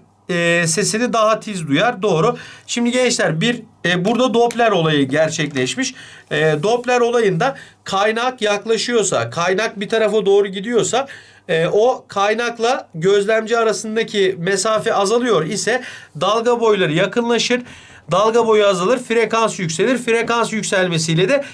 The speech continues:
tiz bir ses duyarsınız. E, ambulans uzaklaştıkça sesin hızı azalır. Bu yanlış, sesin hızı hep aynıdır. Ambulans arkasında olan gözlemciler adamlar, e, ambulans adamlardan uzaklaştığı için, e, dalga boyları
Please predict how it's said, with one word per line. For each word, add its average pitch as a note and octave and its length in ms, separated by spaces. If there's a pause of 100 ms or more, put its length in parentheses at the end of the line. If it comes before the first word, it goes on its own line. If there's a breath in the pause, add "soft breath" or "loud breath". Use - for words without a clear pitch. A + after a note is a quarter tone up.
(140 loud breath)
tiz A#3 280
bir F3 120
ses C4 320
duyarsınız. F3 560 (460 loud breath)
E, D3+ 240
ambulans A3 640
uzaklaştıkça A#3+ 840
sesin A#3+ 360
hızı G3 280
azalır. D#3 360 (380 loud breath)
Bu A#3 80
yanlış, A#3 400
sesin A3+ 340
hızı F3 280
hep G3 180
aynıdır. A3+ 480 (520 loud breath)
Ambulans A#3+ 560
arkasında A3 580
olan F#3+ 300
gözlemciler G3+ 680 (300 loud breath)
adamlar, A3 680 (280)
e, D#3+ 200
ambulans F#3 560
adamlardan G3 600
uzaklaştığı G#3 640
için, C4+ 320 (480 loud breath)
e, D#3+ 220
dalga G#3 400
boyları G3 300